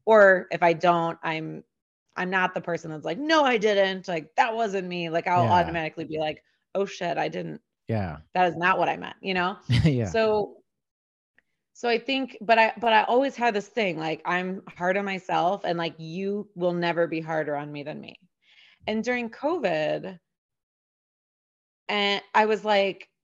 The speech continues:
Speaker 1: "Well, that's stupid." Like,
Speaker 2: <laughs>
Speaker 1: why would I, why is that a good thing? Right?
Speaker 2: Uh-huh.
Speaker 1: Because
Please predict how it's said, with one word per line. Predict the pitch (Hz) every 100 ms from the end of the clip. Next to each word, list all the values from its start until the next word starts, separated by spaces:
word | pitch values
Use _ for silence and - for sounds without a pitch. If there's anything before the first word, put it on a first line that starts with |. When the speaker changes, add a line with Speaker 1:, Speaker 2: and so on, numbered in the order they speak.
| _ _ _ _ _ _
Speaker 1:
"Well, | 226 247
that's | 277 370 -
stupid." | - - - - - 262 285 _ _ _ _ _ -
Like, | 247 262 - 294 - -
Speaker 2:
<laughs> | _ _ _ _ _ _ _ _ _ _ -
Speaker 1:
why | 202 240 320 403
would | 247 240
I, | 208 202 196 -
why | - 190 294
is | 370 175
that | 202
a | 175
good | 160 269 -
thing? | - - - _ _ -
Right? | 165 165 254
Speaker 2:
Uh-huh. | -
Speaker 1:
Because | 254 254 247 226 226 208 _